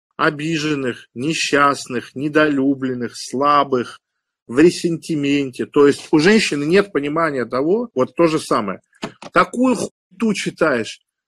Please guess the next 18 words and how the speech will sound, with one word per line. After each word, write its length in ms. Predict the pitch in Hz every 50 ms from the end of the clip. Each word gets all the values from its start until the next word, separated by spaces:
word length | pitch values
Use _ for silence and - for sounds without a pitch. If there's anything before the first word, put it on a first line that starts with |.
| _ _
Я 200 | 135 170 190 190
вот 120 | 190 -
подписан 500 | - 202 196 196 214 208 - - 160 147
на 120 | 151 156 160
одну 180 | 156 151 170
бабку, 380 | 151 147 214 214 208 - - 123
которая 400 | - 135 127 - 143 131 131 135
нереальные 480 | 139 143 143 151 151 147 139 131 123 120
медицинские 640 | 120 123 131 131 - - 135 123 - - - 147
вещи 220 | 202 214 - - 127
задвигает, 500 | 131 123 123 139 123 139 131 117 - -
но 100 | 147 151
когда 300 | - 165 156 170 175 175
она 100 | 160 160
начинает 640 | 175 165 - - 190 185 196 202 202 185 160 -
эту 380 | 180 175 175 - - 156 147 135
телегу 520 | - - 160 165 180 214 220 202 190 175
крутить, 540 | - - 160 156 151 135 - - 127 117 -